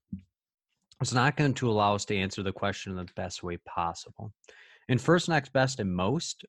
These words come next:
are all the same, because at the end of the day, one word can't dictate an entire question.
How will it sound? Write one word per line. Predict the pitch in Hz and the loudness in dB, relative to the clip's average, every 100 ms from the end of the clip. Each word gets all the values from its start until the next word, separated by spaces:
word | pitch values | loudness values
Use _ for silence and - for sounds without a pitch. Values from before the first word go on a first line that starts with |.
| - | -2
are | 120 - | -2 2
all | 113 123 | 4 4
the | 120 | 0
same, | - 107 110 90 98 _ _ _ _ _ _ - | -2 0 0 -2 -8 _ _ _ _ _ _ -6
because | 110 117 113 104 - _ _ _ _ - _ _ _ - | -2 0 0 -2 -10 _ _ _ _ -20 _ _ _ -2
at | 131 | 0
the | 135 | 4
end | 135 | 4
of | 127 | 4
the | |
day, | 101 120 | 4 4
one | 127 107 120 | 4 2 0
word | 110 117 - | 2 0 0
can't | 113 113 - | -2 -2 -2
dictate | 110 - 107 98 | -4 -2 -2 0
an | 98 | 0
entire | 95 92 95 95 | -4 -2 -2 -2
question. | - 98 95 - - 101 | -2 -2 -2 -4 -12 -12